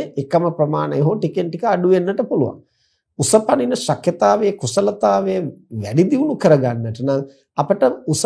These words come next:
පනින්න පුළුවන්. එහෙම නැත්නම් ස්වභාවිකව උඩ පනින්න පුළුවන් ප්‍රමාණයට වඩා පොඩ්ඩක් ඉහළින් බාධකයක් තියලා,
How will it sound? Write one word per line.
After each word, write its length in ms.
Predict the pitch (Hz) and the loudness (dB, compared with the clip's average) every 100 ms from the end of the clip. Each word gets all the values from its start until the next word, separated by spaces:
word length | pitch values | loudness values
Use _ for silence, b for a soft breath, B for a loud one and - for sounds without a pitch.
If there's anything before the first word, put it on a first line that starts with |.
| 214 | 0
පනින්න 380 | 160 143 175 226 220 | 2 2 0 -2 -4
පුළුවන්. 400 | - 160 185 147 | -2 0 2 2
එහෙම 180 | 135 151 | 2 0
නැත්නම් 340 | 151 156 - | -2 -4 -4
ස්වභාවිකව 720 | 107 143 131 135 165 180 185 214 | -2 -2 0 2 2 0 -2 0
උඩ 220 | 175 151 | 2 0
පනින්න 400 | 156 170 180 185 185 | 0 -2 -2 -4 -6
පුළුවන් 500 | 185 190 185 190 196 - | -6 -4 -2 -2 -4 -4
ප්‍රමාණයට 840 | 143 127 143 160 170 180 185 196 202 | -2 0 0 -2 -2 -2 -4 -4 -4
වඩා 420 | 143 123 139 214 269 269 | 0 0 0 0 0 -2
පොඩ්ඩක් 460 | 226 202 202 233 233 _ | -6 -4 0 0 -2 _
ඉහළින් 480 | - 160 190 160 120 85 - _ | -4 4 6 6 4 0 -14 _
බාධකයක් 800 | - 131 147 170 170 165 135 - | 0 4 4 6 4 6 4 2
තියලා, 420 | - 131 127 127 | -2 0 2 2